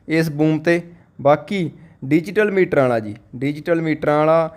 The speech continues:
ਹੁਣ ਤੁਸੀਂ ਚੱਲਦਾ ਵੇਖ ਲਓ, ਵਧੀਆ ਸਪਰੇਅ ਕਰਦਾ, ਜੋ ਆਮ ਇਹਦੀ ਲੈਂਥ ਹੁੰਦੀ ਆ ਉਹੀ ਲੈਂਥ ਆ।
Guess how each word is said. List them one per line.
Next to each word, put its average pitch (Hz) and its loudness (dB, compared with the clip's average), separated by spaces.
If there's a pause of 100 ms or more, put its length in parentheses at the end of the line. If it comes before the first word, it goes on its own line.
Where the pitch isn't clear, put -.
(220)
ਹੁਣ 151 -2
ਤੁਸੀਂ 175 -6
ਚੱਲਦਾ 160 4
ਵੇਖ 160 -2
ਲਓ, 170 -2 (160)
ਵਧੀਆ 190 0
ਸਪਰੇਅ 185 -2
ਕਰਦਾ, 170 2 (300)
ਜੋ 151 -2
ਆਮ 156 2
ਇਹਦੀ 170 -2
ਲੈਂਥ 147 0
ਹੁੰਦੀ 156 -4
ਆ 165 4
ਉਹੀ 160 -2
ਲੈਂਥ 139 2
ਆ। 170 2